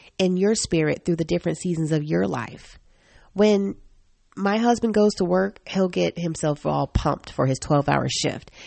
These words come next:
And he'll say in his, like, Spartan voice, "I am energy." <laughs> I can't do it. It'll make my voice crack.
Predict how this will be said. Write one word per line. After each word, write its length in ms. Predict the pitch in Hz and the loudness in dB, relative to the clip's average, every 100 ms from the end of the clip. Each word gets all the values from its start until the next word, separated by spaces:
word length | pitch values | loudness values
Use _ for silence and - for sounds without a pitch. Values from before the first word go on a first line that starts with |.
| - - | -14 0
And 420 | 156 143 143 - - | 2 2 -2 -8 -18
he'll 260 | - 170 170 | -4 0 0
say 440 | - 170 151 143 - | 2 0 2 0 0
in 140 | 147 | -2
his, 220 | 151 135 | -2 -2
like, 180 | 139 - | -4 -4
Spartan 520 | - - 156 147 147 | -6 -2 2 2 0
voice, 340 | 135 131 135 - - - - | 0 0 -2 -10 -18 -14 -4
"I 400 | 202 220 175 151 - | 0 0 -2 -6 -2
am 340 | 202 208 190 - | 0 2 -2 -4
energy." 840 | - 233 196 - - - - - - | -2 0 -2 -6 -10 -12 -18 -10 -10
<laughs> 80 | - - - - _ _ _ - - - | -10 -12 -16 -16 _ _ _ -20 -18 0
I 80 | 185 | 2
can't 280 | 190 185 151 | 6 6 6
do 160 | 151 147 | 4 4
it. 100 | - | 4
It'll 140 | 151 | 2
make 200 | 147 139 | 2 0
my 100 | 131 | -4
voice 340 | 131 123 120 - - | -2 -4 -4 -8 -8
crack. 440 | - - - - | -6 -6 -10 -16